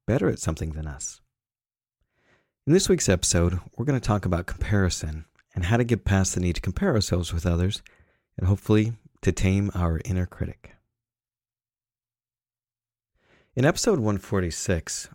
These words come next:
Fear is the Killer, I touched briefly on how one of the biggest fears in lives is the fear of judgment. And while I was mostly referring to the judgments of others, in this episode I want to talk about self-judgment and comparing ourselves to others.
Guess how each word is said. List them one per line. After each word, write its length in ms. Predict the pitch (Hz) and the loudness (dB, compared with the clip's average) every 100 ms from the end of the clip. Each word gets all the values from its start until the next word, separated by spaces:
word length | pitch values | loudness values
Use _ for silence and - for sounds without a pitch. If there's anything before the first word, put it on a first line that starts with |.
| - | -8
Fear 220 | - 95 | 2 2
is 120 | 82 | 2
the 60 | - | -4
Killer, 400 | - 90 80 78 | -2 0 0 -2
I 60 | - | 0
touched 240 | 123 - | 0 2
briefly 340 | 120 113 - 101 | 2 2 2 0
on 140 | 87 | 0
how 640 | 85 - 92 87 90 90 110 - - | -2 -2 0 2 0 -2 -8 -20 -4
one 140 | 143 | -2
of 80 | 185 | 0
the 60 | 131 | 2
biggest 340 | 104 95 - | 2 2 0
fears 220 | 95 85 | 0 0
in 80 | 87 | -2
lives 320 | 80 80 - | -2 -4 -8
is 180 | - 90 | -10 -8
the 80 | 98 | -8
fear 240 | - 95 | -2 0
of 80 | 87 | 0
judgment. 640 | 78 80 80 - - - - _ _ _ _ _ _ _ _ _ | 0 -4 -4 -8 -16 -20 -20 _ _ _ _ _ _ _ _ _
And 160 | 117 113 | 4 6
while 160 | 143 | 6
I 60 | 175 | 4
was 160 | 156 | 2
mostly 400 | 135 156 - 104 | 2 2 4 6
referring 400 | 95 90 - 90 | 6 4 4 2
to 120 | 80 90 | 2 0
the 80 | |
judgments 440 | 87 92 85 80 - | 2 2 0 -2 -2
of 120 | 90 | 2
others, 460 | 95 87 82 82 - _ - | 4 4 0 -4 -12 _ -6
in 100 | 104 | 0
this 220 | 131 - | 2 2
episode 340 | 127 - 104 | 2 4 4
I 40 | 98 | 4
want 160 | 95 | 4
to 140 | 90 - | 0 2
talk 220 | 101 98 | 0 0
about 260 | 80 85 - | -4 -6 -6
self-judgment 720 | - 92 - 82 78 85 82 _ | 0 0 0 -4 -4 -8 -10 _
and 160 | - 95 | -4 -4
comparing 420 | 90 - 165 110 | -2 0 2 2
ourselves 380 | 82 - 78 - | -2 -4 -8 -8
to 100 | - | -10
others. 360 | 76 - - | -12 -14 -18